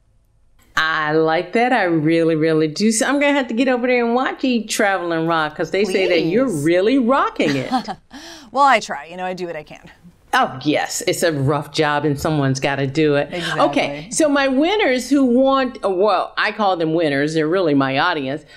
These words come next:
Speaker 1: But the people who wanna take this vacation, have this experience, you say they just gotta make this video on TikTok. You guys, Jason Derulo gonna, uh, uh, grade it, and then you're gonna have a winner? Is that simple?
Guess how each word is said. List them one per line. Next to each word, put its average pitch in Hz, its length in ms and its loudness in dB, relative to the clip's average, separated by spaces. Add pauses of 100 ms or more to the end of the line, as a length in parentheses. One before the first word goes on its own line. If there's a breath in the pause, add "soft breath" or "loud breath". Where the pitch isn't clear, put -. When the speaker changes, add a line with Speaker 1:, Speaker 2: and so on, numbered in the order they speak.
(120)
Speaker 1:
But 269 80 -4
the 277 80 -6
people 349 300 0
who 311 80 4
wanna 262 260 2
take 285 260 -4
this 269 160 -2
vacation, 240 600 -2
have 247 380 -4
this 254 220 -8
experience, 254 880 0 (240 loud breath)
you 226 160 0
say 240 180 2
they 233 140 0
just 233 240 -2
gotta 214 200 0
make 233 280 -2
this 233 160 0
video 240 440 0
on 233 220 0
TikTok. 240 640 -4 (160)
You 190 180 -8
guys, 214 580 -6 (140)
Jason 214 400 -2
Derulo 240 600 2
gonna, 175 460 -2 (320)
uh, 156 420 -2
uh, 170 220 0
grade 240 360 -2
it, 254 240 -2
and 180 200 -2
then 214 180 2
you're 226 80 2
gonna 214 240 0
have 208 180 -2
a 202 60 -2
winner? 208 360 -2
Is 170 180 -2
that 196 200 0
simple? 262 600 -2